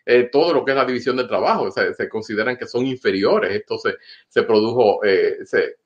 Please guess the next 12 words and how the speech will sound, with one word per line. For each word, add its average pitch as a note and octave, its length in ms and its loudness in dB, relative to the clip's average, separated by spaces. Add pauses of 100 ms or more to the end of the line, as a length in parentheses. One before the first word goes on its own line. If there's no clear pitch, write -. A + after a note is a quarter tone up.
(200)
se - 160 2
hizo B2+ 160 2
muy A2 160 0
popular G2+ 520 4
en, F2+ 280 -2
en, G2+ 300 -6
en G#2 120 -4
los F#2 160 -2
regímenes G#2 460 -2
fascistas - 600 -2 (360)
de, F#2+ 440 4
eh, F2 560 -2